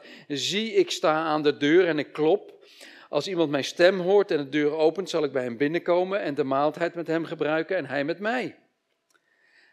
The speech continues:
En deze tekst uit Openbaring is gericht aan de gemeente van Laodicea.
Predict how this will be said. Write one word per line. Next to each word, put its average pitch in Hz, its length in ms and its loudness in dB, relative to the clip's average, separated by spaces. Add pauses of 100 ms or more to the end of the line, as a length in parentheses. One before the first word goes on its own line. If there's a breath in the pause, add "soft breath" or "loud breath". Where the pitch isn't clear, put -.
(100)
En 160 140 -2
deze 180 400 6
tekst 214 540 4
uit 151 180 0
Openbaring 160 680 0
is 127 120 -4
gericht 156 300 -2
aan 131 100 0
de 135 220 0 (100)
gemeente 151 440 -2
van 143 100 0
Laodicea. 139 920 0